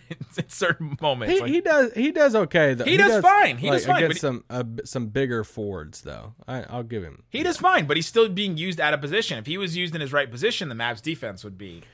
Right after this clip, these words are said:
Speaker 1: humming like it has been.
Speaker 2: So we mentioned Jaylen Brown a little bit ago, and I think this is, you know, the thing, watching the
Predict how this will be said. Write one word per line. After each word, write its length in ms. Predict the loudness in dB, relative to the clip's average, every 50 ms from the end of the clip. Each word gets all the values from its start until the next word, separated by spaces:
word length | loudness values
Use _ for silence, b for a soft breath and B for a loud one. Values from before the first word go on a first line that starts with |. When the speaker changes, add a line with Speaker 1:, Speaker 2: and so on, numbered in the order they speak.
| -6
Speaker 1:
humming 280 | 0 0 0 0 -2 -4
like 160 | -6 -8 -8
it 80 | -4 -2
has 220 | 0 0 0 -2
been. 140 | -6 -18 -20 -20 -20 _ _ _ b b b b b b b -16
Speaker 2:
So 380 | -12 -6 0 2 2 2 2 0
we 140 | -2 -2 0
mentioned 360 | 2 2 0 0 -2 -4 0
Jaylen 280 | 0 2 2 2 2 2
Brown 200 | 0 0 2 2
a 20 |
little 160 | 0 0 0
bit 140 | 0 -2 -2
ago, 260 | -2 -2 -2 0 0
and 120 | -2 -2 -6 -8 -8
I 80 | -10 -4
think 220 | -4 -4 -2 0
this 200 | 0 -2 0 0
is, 220 | -6 -6 -6 -10 _ _ -8
you 100 | -4 -2
know, 120 | -2 -2
the 40 | -2
thing, 360 | -2 -2 -2 -2 -2 -6 -8
watching 640 | -8 -6 -2 0 0 0 0 -2 -2 -4 -4 -4 -6 -4
the 240 | -4 -4 -4 -4